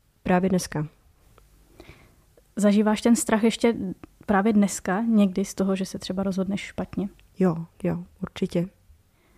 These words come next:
Speaker 2: Můžeš dát nějaký příklad, jako čeho se to týká? Nevím, výchovy
Speaker 1: Hmm.
Speaker 2: dětí?
Speaker 1: Mhm, jo,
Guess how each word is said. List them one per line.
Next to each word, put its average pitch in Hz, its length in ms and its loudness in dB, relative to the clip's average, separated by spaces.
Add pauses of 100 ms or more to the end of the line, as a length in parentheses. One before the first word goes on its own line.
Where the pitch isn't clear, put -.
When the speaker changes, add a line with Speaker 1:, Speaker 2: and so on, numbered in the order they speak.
Speaker 2:
Můžeš 196 200 6
dát 202 120 6
nějaký 202 280 4
příklad, 220 520 0
jako 208 200 0
čeho 208 240 2
se 214 100 -2
to 208 100 -10
týká? 247 600 0
Nevím, 196 320 0
výchovy 208 340 6
Speaker 1:
Hmm. 196 80 6
Speaker 2:
dětí? 220 380 0 (320)
Speaker 1:
Mhm, 226 320 6 (120)
jo, 214 220 4